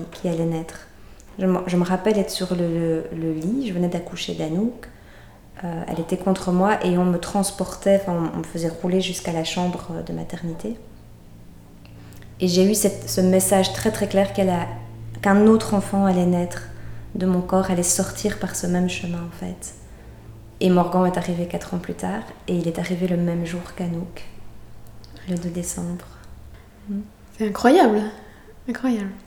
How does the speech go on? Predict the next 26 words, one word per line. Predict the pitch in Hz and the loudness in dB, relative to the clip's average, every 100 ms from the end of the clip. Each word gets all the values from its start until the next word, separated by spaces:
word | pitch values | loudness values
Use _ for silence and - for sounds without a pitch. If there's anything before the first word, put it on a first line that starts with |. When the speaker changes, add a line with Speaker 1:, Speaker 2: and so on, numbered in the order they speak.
| - - - - - - - - | -20 -20 -20 -20 -20 -20 -12 -8
Speaker 2:
Est-ce | 240 | -8
que | - | -2
tu | 320 | 2
veux | 262 | 6
nous | 240 | 6
parler | 233 262 233 247 302 | 6 4 6 6 8
de | 262 | 8
la | 214 | 8
façon | 208 233 302 | 6 4 4
dont | 247 220 | 6 4
tu | 226 | 4
as | 214 | 4
vécu | 226 - | 2 2
tes | 254 | 2
grossesses, | 220 226 - 277 330 - - | 4 4 4 2 2 -4 -2
et | 208 | -4
si | - 214 | -4 -4
tu | 226 | 2
as | 214 | 4
aimé | 220 247 | 4 2
être | 240 - | 0 -4
enceinte, | 208 214 220 214 202 | -4 -2 -2 -4 -6
euh, | 185 180 180 | -6 -6 -6
les | 190 | -6
trois | - 196 | -8 -12
fois ? | - 294 | -6 -6